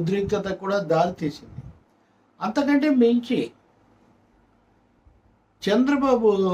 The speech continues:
సతీమణి గురించి ఆయన చేసినటువంటి అసభ్య సంభాషణ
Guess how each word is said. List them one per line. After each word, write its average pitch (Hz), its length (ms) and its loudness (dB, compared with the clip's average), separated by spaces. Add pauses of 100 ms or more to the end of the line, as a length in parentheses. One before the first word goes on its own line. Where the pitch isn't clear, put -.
(340)
సతీమణి 202 560 -2 (100)
గురించి 190 380 -6 (1080)
ఆయన 196 300 2 (120)
చేసినటువంటి 196 600 -2 (100)
అసభ్య 180 380 -2 (920)
సంభాషణ 160 640 -2